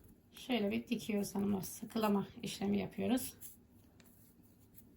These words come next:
Evet, şöyle iyicene sıkıştırıyoruz. Bakın şu şekil durması için. Evet.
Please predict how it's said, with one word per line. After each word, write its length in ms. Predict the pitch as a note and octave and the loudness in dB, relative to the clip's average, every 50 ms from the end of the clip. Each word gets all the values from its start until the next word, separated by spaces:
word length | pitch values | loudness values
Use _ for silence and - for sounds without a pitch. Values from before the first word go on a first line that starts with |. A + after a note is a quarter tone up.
| - - - - - - - - - - - - - - - - - - - - - - - - - - - - - - - - - - - - - - - - - - - - - - _ - - - - - - - - - - - - - - | -20 -20 -20 -20 -20 -20 -20 -20 -20 -20 -20 -20 -20 -20 -20 -20 -20 -20 -20 -20 -20 -20 -20 -20 -20 -20 -20 -20 -20 -20 -20 -20 -20 -20 -20 -20 -20 -20 -20 -20 -20 -20 -20 -20 -20 -20 _ -20 -20 -20 -20 -20 -20 -20 -20 -20 -20 -20 -20 -8 -6
Evet, 220 | F#3 F#3+ D#3 - | -4 -4 -4 -8
şöyle 480 | - - - A#3 A3+ G3 G3 G3 A#3+ B3 - - - - - - - - - - - - | -10 -6 0 2 2 2 4 2 2 0 0 -4 -12 -18 -18 -10 -10 -10 -10 -10 -8 2
iyicene 400 | A3 A#3 G#3 F3+ F#3 F3+ F3 F3+ | 4 4 4 4 2 0 0 -2
sıkıştırıyoruz. 680 | - - - G3+ G3+ - - - - A#3 A3+ A3+ A3+ A#3 | -2 -2 -2 -4 -4 -4 -8 -4 -2 0 0 0 0 0
Bakın 200 | A3+ G#3+ G#3+ A#3+ | 0 0 0 -2
şu 260 | A#3 - - - - A3+ | -2 -2 -4 -4 -4 -4
şekil 400 | - - F3+ - - F#3+ G3 - | -2 -2 -4 -4 -4 -8 -4 -2
durması 400 | G3 F#3+ F3 F3 F3 - - G3 | -2 -2 -2 -2 -4 -2 -4 -4
için. 280 | F#3+ - - C#4 C4 - - - - - - - - - - - - - - - - - - - - - - - - - - - - - | -4 -4 -6 -6 -8 -8 -10 -18 -20 -20 -20 -20 -20 -20 -20 -20 -20 -20 -20 -20 -20 -20 -20 -20 -20 -20 -20 -20 -20 -20 -20 -12 -2 -2
Evet. 380 | G3+ - - - - - - | 0 0 0 -4 -8 -10 -14